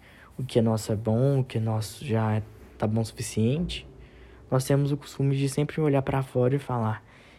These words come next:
"Eu gostaria de ter o que o outro tem lá de fora, eu gostaria de ter a vida do estrangeiro, eu gostaria de ter a vida do polonês, do francês, do alemão." E esses valores a gente vê muito no futebol.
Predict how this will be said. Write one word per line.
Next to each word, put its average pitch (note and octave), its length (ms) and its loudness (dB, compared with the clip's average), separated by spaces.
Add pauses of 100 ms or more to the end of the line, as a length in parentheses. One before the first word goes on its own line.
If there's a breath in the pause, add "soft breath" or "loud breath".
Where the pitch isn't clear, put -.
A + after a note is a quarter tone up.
(140 loud breath)
"Eu B2 120 6
gostaria A#2+ 560 4
de A#2+ 160 -2
ter B2 200 4
o B2 60 4
que A#2+ 160 -4
o A#2+ 60 4
outro A#2 280 0
tem C3+ 380 2
lá B2 140 0
de A#2+ 120 -4
fora, C#3+ 460 2
eu B2+ 60 4
gostaria A#2+ 400 2
de A#2+ 100 -6
ter A#2+ 140 -2
a A#2 80 2
vida A#2 260 0
do A#2 180 0
estrangeiro, A#2+ 600 2
eu A2+ 60 2
gostaria A2 420 2
de A2+ 100 -4
ter A2+ 60 -2
a A2 80 2
vida A2+ 240 4
do A2 180 2 (640 loud breath)
polonês, A#2+ 580 6
do A2+ 280 0
francês, A#2+ 760 2
do G#2+ 600 0
alemão." B2+ 680 4 (1300 loud breath)
E C#3 600 4
esses C#3 240 4
valores C#3 440 8
a - 20 4
gente D3 240 2
vê D3 180 6
muito D3+ 460 2
no F3+ 80 2
futebol. B2 720 6